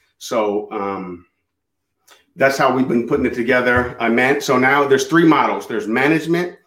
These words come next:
I manage for other owners, ownership, and arbitrage. Arbitrage is when I rent a property from someone else and, um, you know, put it on Airbnb. So I do all three models, but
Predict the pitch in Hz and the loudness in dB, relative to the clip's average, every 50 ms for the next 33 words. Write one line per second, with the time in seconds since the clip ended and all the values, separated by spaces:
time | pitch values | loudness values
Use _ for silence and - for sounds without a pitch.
0 | _ _ _ - 117 110 113 123 131 143 139 - - 156 - 131 135 135 160 156 | _ _ _ -8 -4 -2 -2 0 0 0 0 -2 -2 -2 0 0 0 0 0 -2
1 | 147 120 117 113 113 120 - - - - _ _ _ _ _ _ - 135 143 160 | 0 0 0 0 -2 -2 -6 -10 -14 -20 _ _ _ _ _ _ 0 2 4 6
2 | 165 156 143 143 - 123 110 110 110 - - _ _ _ _ _ _ _ _ _ | 6 4 4 2 0 -2 -4 -4 -6 -8 -16 _ _ _ _ _ _ _ _ _
3 | _ _ - 139 131 123 123 127 127 - 143 135 131 123 120 - - - 104 95 | _ _ -4 -2 -2 -2 -2 -4 -4 0 0 2 2 2 0 -2 -4 -6 -6 -6
4 | - - - - 131 139 143 151 151 - 151 143 143 143 135 127 117 123 123 127 | -8 -8 -2 0 2 2 2 0 0 0 0 2 2 0 0 -2 -6 -4 -2 -2
5 | 120 110 104 104 117 135 139 139 139 139 135 - 135 123 120 123 127 117 - 131 | 0 0 0 0 2 2 2 2 0 -4 -2 0 0 0 0 0 -4 -6 -4 -6
6 | 117 110 - 127 117 120 123 139 143 147 147 143 - - - - _ _ _ _ | -6 -6 -4 -4 -2 0 2 4 4 4 2 0 -2 -10 -16 -20 _ _ _ _
7 | _ _ _ _ _ _ _ _ _ - - - - - 139 123 113 110 110 107 | _ _ _ _ _ _ _ _ _ -18 -18 -14 -8 -4 -2 -2 -2 -2 -4 -6
8 | 113 113 110 110 107 104 101 101 101 98 - _ _ _ _ _ _ _ _ - | -6 -6 -6 -4 -4 -4 -4 -4 -6 -8 -12 _ _ _ _ _ _ _ _ -4
9 | 131 113 107 101 - 139 127 120 113 110 110 107 110 107 104 92 104 101 98 98 | -2 -2 -2 -2 -2 -2 -2 0 0 -2 -2 -2 -2 -2 -2 -2 -4 -6 -6 -6
10 | 95 - - - - 123 123 123 127 139 139 123 123 131 131 - 139 139 135 131 | -10 -12 -14 -10 -4 -2 -2 0 0 0 0 2 2 2 2 2 0 0 2 2
11 | 127 120 117 113 110 110 110 - - - _ _ _ _ _ _ _ - - 120 | 2 2 2 2 0 -2 -4 -8 -14 -20 _ _ _ _ _ _ _ -8 -2 0
12 | 120 117 120 - - | 0 0 0 -2 -8